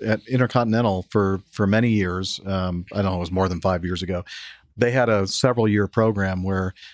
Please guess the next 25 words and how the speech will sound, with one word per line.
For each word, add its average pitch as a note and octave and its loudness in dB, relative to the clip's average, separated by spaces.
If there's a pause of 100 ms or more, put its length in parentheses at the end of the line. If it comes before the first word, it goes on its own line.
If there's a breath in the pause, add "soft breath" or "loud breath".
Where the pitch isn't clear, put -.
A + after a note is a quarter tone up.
(160 loud breath)
they G2 4 (140)
kind A2 2
of G2 0
got F#2+ 2
rid G2+ 2
of F#2 0
the, F#2+ 2
um, F#2 -2 (320)
the, F#2+ 0
uh, F#2 -2
two G#2 2
hundred G2 2
and F#2 0
fifty G2+ 0
knots F#2 0
below F#2 0
ten F#2+ 0
thousand F#2 0
rule F#2 2 (280 loud breath)
when G#2+ 4
you G2 0
were F2+ -4 (100)
departing. G#2 -2 (460 loud breath)
And, G#2+ 2
um, F2+ -2